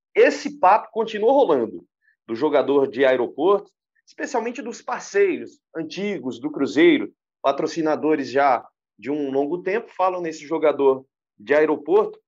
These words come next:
mas o Paulo Pessolano, com o pezinho mais no chão, né, fala que pretende sim reforçar a equipe, mas com esses jogadores do, do perfil que já tem trazido, né?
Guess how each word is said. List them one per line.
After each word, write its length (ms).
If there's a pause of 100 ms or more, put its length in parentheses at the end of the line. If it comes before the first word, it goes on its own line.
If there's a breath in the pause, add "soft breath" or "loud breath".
(200)
mas 280
o 80
Paulo 420
Pessolano, 800
com 140
o 80
pezinho 440
mais 220
no 140
chão, 400
né, 200 (400)
fala 300
que 480
pretende 640
sim 300
reforçar 500
a 80
equipe, 420 (320)
mas 220
com 100
esses 220
jogadores 500
do, 220
do 160
perfil 340
que 120
já 120
tem 220
trazido, 580
né? 200